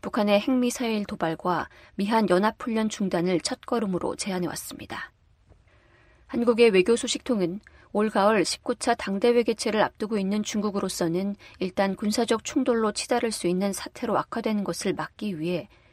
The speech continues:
북한에 대해서 보다 적극적인 압박과 설득을 병행할 것으로 전망했습니다. 당초 북한의 고강도 도발 가능성이 점쳐졌던 김일성 주석의 생일과 군 창건 이래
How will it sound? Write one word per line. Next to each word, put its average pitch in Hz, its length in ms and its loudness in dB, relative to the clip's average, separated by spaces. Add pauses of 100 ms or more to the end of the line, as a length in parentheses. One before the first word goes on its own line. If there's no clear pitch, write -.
(200)
북한에 226 340 -2
대해서 196 340 0
보다 190 300 2
적극적인 - 540 -4
압박과 208 460 0
설득을 208 540 -4
병행할 220 440 -2
것으로 - 380 -4
전망했습니다. - 880 -8 (1080)
당초 226 360 4
북한의 226 440 0
고강도 247 500 4
도발 233 380 4
가능성이 220 600 -2
점쳐졌던 208 840 -2
김일성 233 460 0
주석의 214 380 -4
생일과 185 680 0 (220)
군 214 220 -2
창건 226 360 0
이래 151 300 0